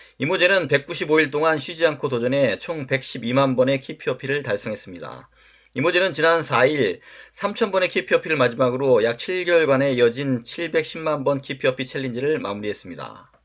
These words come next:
이번 챌린지를 통해서 모인 기부금은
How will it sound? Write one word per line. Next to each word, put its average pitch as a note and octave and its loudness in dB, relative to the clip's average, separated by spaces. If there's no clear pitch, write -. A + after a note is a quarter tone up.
이번 E3 0
챌린지를 G#3+ 2
통해서 F#3 2
모인 D#3+ 4
기부금은 C#3 -2